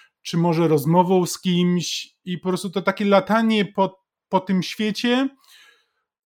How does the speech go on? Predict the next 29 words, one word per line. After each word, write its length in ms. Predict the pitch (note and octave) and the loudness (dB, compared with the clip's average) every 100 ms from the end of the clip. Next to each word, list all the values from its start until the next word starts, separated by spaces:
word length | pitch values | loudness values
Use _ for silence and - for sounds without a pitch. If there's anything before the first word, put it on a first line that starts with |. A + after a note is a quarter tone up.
| _ _ _ - | _ _ _ -14
i 120 | G3+ | -4
tak 200 | D4 D4 | -4 -4
sprawiało 460 | - C#4 A3+ B3 A#3+ | -4 0 2 2 2
mi 120 | A#3 | 2
dużo 180 | A3+ A3+ | 0 -2
przyjemności 480 | - G3+ A3+ A#3 G3 | -2 0 0 -2 -2
do, 180 | A3 | -4
do 220 | G#3 A#3 C#4+ | -2 0 0
pewnego 360 | A3+ A3+ G#3+ | 2 2 2
momentu, 420 | F#3+ F3+ G3 F3+ | 2 2 0 -2
kiedy 200 | F#3+ F#3 | -4 0
już 140 | F#3 F3 | 0 0
miałem 280 | F3 E3+ D#3+ | 0 0 0
dosyć 340 | E3+ F#3+ - | -2 -2 -2
i 40 | |
nie 120 | F3 D#3 | -2 -2
wiedziałem, 340 | D#3+ F3 D#3+ | 0 0 0
co 120 | - | -2
zrobić 320 | E3 D#3+ D#3 | -2 -2 -2
dalej, 360 | C3+ E3 D#3+ D#3+ | -2 0 2 0
sięgałem 460 | - D#3 D#3 D#3 D3 | 0 2 4 2 0
po 100 | D3+ | -4
solucję 680 | D#3+ D3+ D3+ - D#3 D3+ | -4 -4 -4 -2 0 0
i, 540 | D3 D#3 D3+ D3 D3 - | -4 -6 -6 -4 -6 -8
i 240 | D#3+ D3 C#3+ | -6 -4 -4
ruszałem 480 | D#3 D3+ C#3 D3 | -2 0 2 2
z 60 | C#3 | 2
miejsca. 480 | D3 C#3 - C#3+ C#3 _ _ _ - _ _ _ _ | 2 2 -2 -14 -18 _ _ _ -20 _ _ _ _
A, 140 | - | -14